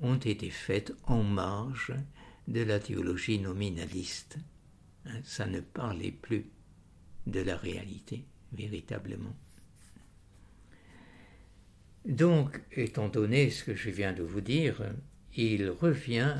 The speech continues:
à celui qui veut pratiquer la théologie dans l'esprit de saint Thomas, il lui revient de ne jamais oublier cette intuition première et de s'en pénétrer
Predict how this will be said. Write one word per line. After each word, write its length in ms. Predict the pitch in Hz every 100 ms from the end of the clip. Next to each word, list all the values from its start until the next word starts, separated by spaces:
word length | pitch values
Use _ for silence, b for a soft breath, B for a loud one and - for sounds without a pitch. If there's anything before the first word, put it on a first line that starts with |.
| 139
à 120 | 104
celui 560 | - - 101 110 165
qui 180 | 165 101
veut 300 | 92 131 147
pratiquer 760 | 139 107 - 101 - 104 95 90 B B B B B B B - -
la 100 | 104
théologie 680 | - 113 98 98 - 120 113
dans 160 | 104 92
l'esprit 480 | 98 107 - 127
de 120 | 104 95
saint 220 | - 98
Thomas, 460 | - 85 92 139 - B B B B B -
il 220 | 120 110
lui 180 | 123 107
revient 440 | 98 87 107 123
de 120 | 95 95
ne 200 | 107 123 -
jamais 800 | - 98 - 113 120 113 113 117 143 110 -
oublier 560 | 104 - 92 85 95 113
cette 400 | - - 98 -
intuition 720 | 92 85 - - - 98 98 - -
première 680 | - 87 82 87 98 110 - 139 - - - B B B B B B
et 100 | 107
de 140 | 98 98
s'en 260 | - -
pénétrer 680 | 82 101 82 87 - 110 107